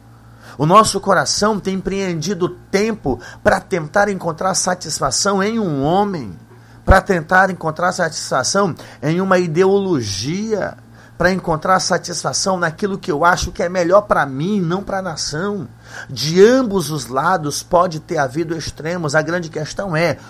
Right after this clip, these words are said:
o que será feito a partir de agora? Faça como Salomão, vamos começar a considerar a sabedoria.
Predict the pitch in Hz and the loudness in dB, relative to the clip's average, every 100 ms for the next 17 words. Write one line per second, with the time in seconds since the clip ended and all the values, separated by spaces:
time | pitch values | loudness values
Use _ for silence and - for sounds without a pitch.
0 | - 131 - 262 - 226 180 143 - 214 | -8 -8 -6 -6 -2 0 0 -2 -2 -2
1 | 220 202 180 185 147 214 208 208 156 185 | 0 0 0 0 -2 -8 -6 -6 -2 0
2 | 226 196 - - - - - - - - | 0 -2 -10 -18 -20 -20 -20 -20 -20 -14
3 | - 240 254 - 233 220 240 233 226 233 | -2 4 4 4 2 2 0 0 0 0
4 | 247 220 208 262 269 175 127 214 262 - | 0 2 2 4 4 2 2 2 2 -4
5 | - 247 196 160 247 247 233 - 240 277 | -8 -4 -2 0 0 0 -2 -2 -4 -2
6 | - 208 202 190 214 220 - 214 214 208 | -2 -2 0 0 0 0 0 0 0 2
7 | 196 190 233 220 - | 0 0 -4 -4 -4